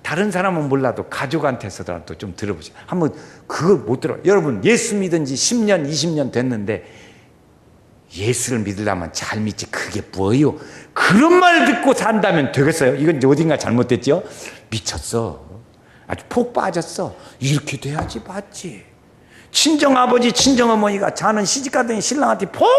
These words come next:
빠져서 그게 정상이잖아요. 그게 안 좋아요? 씨, 폭 빠졌어. 장가를 가더니 저놈이 그냥 지 부모는 놔두고 지각심 하나로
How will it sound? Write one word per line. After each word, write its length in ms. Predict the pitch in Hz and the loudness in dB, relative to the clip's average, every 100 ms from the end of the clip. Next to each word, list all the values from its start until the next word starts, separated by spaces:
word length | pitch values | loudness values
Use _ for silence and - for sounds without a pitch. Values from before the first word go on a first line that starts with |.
| - | 4
빠져서 380 | 554 494 494 - - - - - _ _ _ _ _ _ _ _ _ _ _ _ | 2 2 2 0 -4 -14 -20 -20 _ _ _ _ _ _ _ _ _ _ _ _
그게 240 | - 151 | -8 -8
정상이잖아요. 760 | - 104 98 107 98 - - - - _ _ _ _ _ _ _ _ _ _ _ _ _ _ - | -6 -8 -8 -8 -10 -12 -20 -20 -20 _ _ _ _ _ _ _ _ _ _ _ _ _ _ -12
그게 140 | 214 | -8
안 140 | 143 160 | -4 0
좋아요? 280 | 196 262 320 - - _ _ _ - - - - | 0 -2 -6 -18 -20 _ _ _ -20 -20 -20 -20
씨, 240 | - - | -18 -18
폭 180 | - - | -20 -20
빠졌어. 300 | - 165 - - _ _ _ _ _ - - - | -20 -20 -20 -20 _ _ _ _ _ -20 -20 -16
장가를 720 | - 185 320 453 440 440 427 415 | -2 2 4 4 4 4 4 4
가더니 540 | 277 359 349 339 240 | 2 0 0 0 -2
저놈이 680 | - 226 339 339 320 311 302 | 2 4 4 2 0 -2 -2
그냥 340 | 147 139 139 | 0 0 0
지 360 | - 208 269 226 | -2 0 0 -2
부모는 420 | 214 254 269 240 | -2 0 0 0
놔두고 380 | 233 220 220 208 | 0 -2 -4 -2
지각심 540 | - 190 285 285 370 | -2 0 0 0 0
하나로 280 | 381 339 175 | 2 2 0